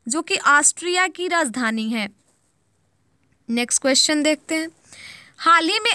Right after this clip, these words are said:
अरेथा फ्रैंकलिन का निधन हो गया, इनका संबंध किस क्षेत्र से था? तो आपका राइट आंसर हो जाएगा गायकी से। नेक्स्ट क्वेश्चन,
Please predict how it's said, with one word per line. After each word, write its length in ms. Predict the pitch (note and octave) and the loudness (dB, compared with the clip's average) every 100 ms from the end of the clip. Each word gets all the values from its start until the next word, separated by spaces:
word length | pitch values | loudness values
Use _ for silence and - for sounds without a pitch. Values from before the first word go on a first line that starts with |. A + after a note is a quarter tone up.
| - | 0
अरेथा 680 | E4 F4+ F#4 - G#4 A4 A4+ | 0 0 -4 -4 2 4 4
फ्रैंकलिन 640 | - E4+ D#4 D4+ E4+ F#4+ | 0 -2 -2 -4 -4 -4
का 160 | F4 D4+ | -2 -2
निधन 360 | C4 A#3 B3+ | 0 0 0
हो 120 | B3+ | 0
गया, 240 | B3 C4 D#4 | 0 0 0
इनका 320 | D4 D4 E4 | 0 -2 0
संबंध 420 | E4 D#4 C#4 C4+ C4 | 0 0 0 -2 -2
किस 160 | D#4+ E4 | -4 -2
क्षेत्र 400 | - B3+ - A3 | -4 -6 -6 -6
से 160 | A#3+ | -6
था? 260 | A3 B3+ A3 _ - - - _ - | -6 -6 -6 _ -20 -20 -20 _ -2
तो 60 | |
आपका 240 | G#4 G#4 G4+ | 0 2 2
राइट 260 | F4 F4+ | 2 4
आंसर 320 | F#4 F#4+ F#4 A4 | 2 2 0 0
हो 200 | G4 D#4+ | 2 2
जाएगा 360 | C4+ B3 D4 | 2 2 0
गायकी 580 | C#4+ A#3 A3 A3 G#3+ B3 | 0 0 0 0 -2 -4
से। 280 | - E3+ - _ _ _ _ _ _ _ _ _ _ _ _ _ _ _ - | -2 -4 -6 _ _ _ _ _ _ _ _ _ _ _ _ _ _ _ -4
नेक्स्ट 380 | C4 E4 - - | 0 0 0 0
क्वेश्चन, 440 | G4 G#4 G4+ G4+ | 2 2 2 -2